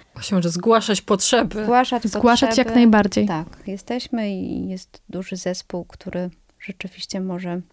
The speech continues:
Speaker 2: wspierać. Już teraz nawet jeszcze bez, bez tych wszystkich na-, ma-, bez spełnionych marzeń Emilki, e, i nadal jest wiele <laughs> możliwości. E,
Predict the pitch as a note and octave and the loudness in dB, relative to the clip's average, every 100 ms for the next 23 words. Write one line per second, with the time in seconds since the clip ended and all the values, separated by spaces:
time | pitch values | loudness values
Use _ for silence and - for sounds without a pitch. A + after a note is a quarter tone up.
0 | - - F#3+ F#3 F#3 - _ _ _ _ | -16 -12 -8 -6 -6 -10 _ _ _ _
1 | _ - G#3 - G#3+ F#3+ - G3 F3 F#3 | _ -10 -8 -2 0 0 -2 -4 -4 -8
2 | - F#3+ - F3+ F#3+ F#3 - F#3 F#3 - | -8 -10 -10 -8 -6 -8 -10 -10 -10 -12
3 | F#3 - F#3+ _ G3 F#3+ F3+ - F#3 F#3+ | -14 -16 -18 _ -10 -6 -6 -4 -2 -2
4 | - G3+ G#3+ - - G3+ G#3 G#3 G3+ G#3 | -2 -4 -6 -8 -4 0 2 0 0 0
5 | G3+ G3 F#3+ G3 G3 G3 - F3 F3+ - | 0 0 0 0 0 -2 -4 -4 -4 -8
6 | - - - - F3+ F3+ - - F#3+ G#3+ | -18 -18 -8 0 2 2 0 -2 2 2
7 | G3+ A#3 G3 G3 G#3 A3 A3 G#3+ G3 G3 | 4 4 4 4 4 6 8 6 4 2
8 | F#3+ G3 G3 - A3 A3+ A#3+ - - - | 2 2 2 0 0 0 -2 -8 -12 -12
9 | - F#3+ G3 F#3+ F#3+ G3 F#3+ | -6 0 2 2 2 2 2